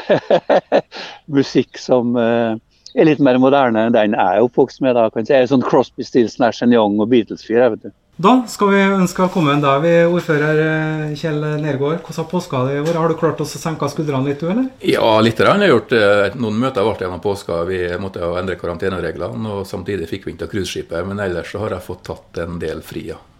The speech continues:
Speaker 2: Ja, men det er godt, det. Er det, man ser jo ikke for seg i ordførerstolen at det er slike, eh, kriser man skal, eh, skal håndtere i løpet av karrieren sin.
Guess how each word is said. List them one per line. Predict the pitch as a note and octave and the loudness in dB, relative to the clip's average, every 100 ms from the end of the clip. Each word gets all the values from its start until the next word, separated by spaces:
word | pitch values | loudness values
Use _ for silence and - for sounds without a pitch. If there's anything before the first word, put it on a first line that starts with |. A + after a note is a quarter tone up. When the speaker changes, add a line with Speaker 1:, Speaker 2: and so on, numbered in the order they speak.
| _ | _
Speaker 2:
Ja, | B2 - _ | -20 -20 _
men | C3+ | -12
det | B2+ | -10
er | B2+ | -8
godt, | A#2+ C3 | -10 -10
det. | A#2+ A#2 C#3+ - | -12 -14 -18 -8
Er | F3+ D3 A2+ | -4 -4 -4
det, | A#2 B2 B2 A#2+ - - - - - - - - D3 | -6 -6 -8 -10 -18 -20 -20 -20 -20 -20 -20 -10 -4
man | C#3+ | -2
ser | D3 G#2+ | -2 -4
jo | G2+ | -6
ikke | C#3 | -6
for | D#3+ C3 | -2 -2
seg | A#2 G#2 A2 | -4 -6 -2
i | |
ordførerstolen | B2+ C3 - G2+ G2+ G2+ G#2 G#2 G#2 G#2 G#2 - A2 G#2 | -2 -2 -4 -8 -10 -10 -10 -10 -10 -12 -12 -10 -8 -10
at | G#2+ C#3 | -10 -6
det | A#2+ | -6
er | A2 | -6
slike, | - - C3 G#2+ A2 - | -8 -8 -8 -10 -14 -14
eh, | G2+ G#2+ A#2 A2+ A#2 A2+ A#2 | -12 -8 -6 -4 -4 -4 -6
kriser | A2+ C#3 C3 G#2+ | -4 -4 -4 -6
man | A2 A2+ | -6 -6
skal, | - B2 | -6 -6
eh, | A#2+ A#2+ A#2 A#2 A#2 A#2 A#2+ | -4 -4 -4 -4 -6 -6 -8
skal | - B2 | -6 -2
håndtere | C3 B2+ C3+ A2 A2 | -2 -2 -2 -4 -4
i | |
løpet | B2+ | -4
av | A#2 | -4
karrieren | A2+ A#2 A#2+ A2 G#2+ | -4 -4 -2 -4 -4
sin. | A#2+ A2+ | -4 -6